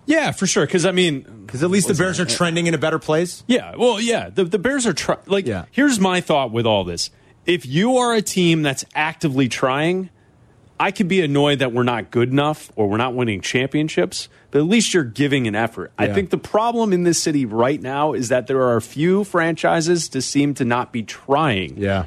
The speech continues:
Speaker 1: at that top level to accomplish what the fan base want. And I think a little of that could even go to the Cubs. The
Speaker 2: Hmm.
Speaker 1: Cubs are a team that should be a big dog in the National League,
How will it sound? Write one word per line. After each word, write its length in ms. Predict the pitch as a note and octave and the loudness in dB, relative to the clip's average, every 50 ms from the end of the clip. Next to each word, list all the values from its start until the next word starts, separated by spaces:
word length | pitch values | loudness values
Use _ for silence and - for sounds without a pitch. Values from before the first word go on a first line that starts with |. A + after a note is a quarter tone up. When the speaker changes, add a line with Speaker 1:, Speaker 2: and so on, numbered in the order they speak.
| - _ - | -6 _ -4
Speaker 1:
at 200 | C3 C3+ - - | -4 -4 -2 -2
that 220 | - C3+ B2 A#2+ - | -2 -2 -2 -4 -6
top 300 | - - B2+ A#2 - A#2+ | -4 -2 -2 -2 -2 0
level 360 | G#2+ G#2+ G#2+ G#2+ C#3 C#3+ C#3 | 0 0 2 2 2 0 0
to 220 | C#3 - - C3 A#2+ | 0 0 2 2 2
accomplish 760 | A2+ - - B2+ C3 B2 - C3 B2 A2 G#2 - - - - - _ _ _ _ _ - | 2 0 -2 -2 -2 -2 0 0 0 0 0 -2 -6 -12 -14 -18 _ _ _ _ _ -2
what 220 | A#2 B2+ C3+ - | 0 0 0 0
the 80 | - B2+ | -2 -4
fan 320 | - - C3 B2 A#2 A2+ | -2 -2 -2 0 0 0
base 300 | G#2+ A2 G#2+ G2+ F#2 - | 0 0 0 0 -2 -8
want. 380 | E2+ E2+ F#2 G#2 G2+ E2+ - - _ _ _ _ _ - - - - - - - | -10 -4 -2 -2 -2 -2 -6 -12 _ _ _ _ _ -20 -20 -20 -20 -20 -14 -6
And 120 | - A#2+ | -4 -2
I 120 | C3+ E3+ F#3+ | -2 -2 -2
think 220 | - A3+ G3+ E3 | -2 -4 -2 0
a 120 | E3 D#3+ D#3 | 0 0 0
little 320 | C3+ C#3+ F3+ G#3+ B3 G3 | 0 0 0 2 2 2
of 40 | D3 B2+ | 2 2
that 180 | C3+ B2+ - | -2 -2 -2
could 100 | - C3 | -2 0
even 180 | C3+ C3+ C3 B2+ | 0 2 2 2
go 160 | B2+ C#3 C3 | 2 2 2
to 140 | B2 - C3 | 0 -4 -6
the 100 | G2+ G2 | -8 -6
Cubs. 500 | - - G3 D#3+ - - F2+ - - - _ - _ _ _ _ - | -2 0 0 0 0 -4 -12 -14 -14 -14 _ -20 _ _ _ _ -6
The 100 | - A#2+ B2 | -2 0 0
Speaker 2:
Hmm. 60 | A#2+ | 2
Speaker 1:
Cubs 340 | A#2 G3+ B3 B3 G#3+ F3+ F#3+ | 2 0 0 -2 -4 0 2
are 120 | G#3 F#3+ | 2 2
a 60 | E3+ | 2
team 300 | D3 - E3 D3+ D3 C#3+ | 0 0 2 2 2 4
that 240 | C#3 C3+ B2+ B2 G2+ | 2 2 0 0 -2
should 300 | - - - G3+ G#3 F3+ | -4 0 2 2 2 2
be 140 | E3 F3+ E3+ | 2 2 2
a 40 | D3 | 0
big 260 | B2+ A#2 F3+ F3+ E3 | 0 -2 -2 -2 0
dog 420 | C3+ C#3+ B2+ A#2 G2+ F#2 F#2 F2+ F2+ - | 0 0 0 2 0 -2 -2 -6 -10 -10
in 180 | - B2 C3+ C3+ | -4 0 2 2
the 180 | C3 C3 C3 B2+ | 4 4 2 2
National 460 | C3 D3+ D#3 D3+ - - D#3+ C#3+ C3 | 2 2 0 0 -2 -2 -4 -2 0
League, 420 | C#3+ F3 E3+ D3 A2+ F2+ E2 - | 2 2 2 2 0 -4 -10 -18